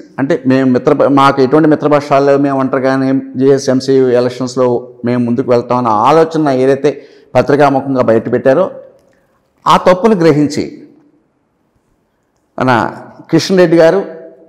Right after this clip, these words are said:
మినిస్టర్ కిషన్ రెడ్డి గారు, అలాగే వేరొక ముఖ్య నాయకులు బీజేపీ నుంచి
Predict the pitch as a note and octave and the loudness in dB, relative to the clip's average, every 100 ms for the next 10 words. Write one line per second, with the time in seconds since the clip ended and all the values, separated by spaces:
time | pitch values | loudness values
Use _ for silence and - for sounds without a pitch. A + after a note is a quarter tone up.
0 | _ - D3 D3 D#3 C#3 C3+ C3+ C3+ B2+ | _ 0 2 2 -2 -4 -2 -2 0 2
1 | C3 C3+ - - - _ _ _ _ _ | 2 0 -8 -18 -20 _ _ _ _ _
2 | _ G#2+ C3 B2+ - - A#2 C3 C3 C3 | _ 0 2 2 -2 -6 0 2 4 2
3 | B2 - - - - _ _ _ _ _ | 0 -4 -18 -20 -20 _ _ _ _ _
4 | _ _ _ _ _ _ _ _ C3 - | _ _ _ _ _ _ _ _ -10 -4
5 | C3 B2 B2 A2+ A2+ A#2 B2+ B2 A2 - | 0 0 0 -2 0 0 0 -4 -4 -10
6 | - | -12